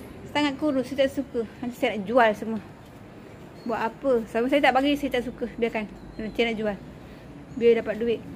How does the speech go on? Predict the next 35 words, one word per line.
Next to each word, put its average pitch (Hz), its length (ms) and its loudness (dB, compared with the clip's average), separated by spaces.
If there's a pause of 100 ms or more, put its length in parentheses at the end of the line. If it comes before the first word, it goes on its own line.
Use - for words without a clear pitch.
(600)
Boleh 226 160 0
guna 233 480 0
untuk 233 320 -2
beli 226 160 0
benda 226 160 -2
lain. 269 240 4 (320)
Anak 285 240 4
saya 330 160 8
dah 311 40 6
besar-besar. 285 920 4
Dah 240 160 2
besar 302 240 4
daripada 311 240 4
saya. 320 400 4 (480)
Buat 262 240 4
apa 349 80 4
simpan 311 720 6 (1400)
basikal 285 480 4
yang 226 80 2
lama 277 400 6
ni, 294 280 10 (120)
yang 220 240 2
dah - 80 -4
tercabut 233 400 6
segalanya 254 560 8
dah 247 80 6
ni. 285 240 4 (640)
Aksesori 269 480 6
semua 277 320 6
dah 277 80 0
tercabut. 247 480 4 (160)
Baik 220 280 2
lagi 262 200 2
saya 285 160 2
jual. 208 240 2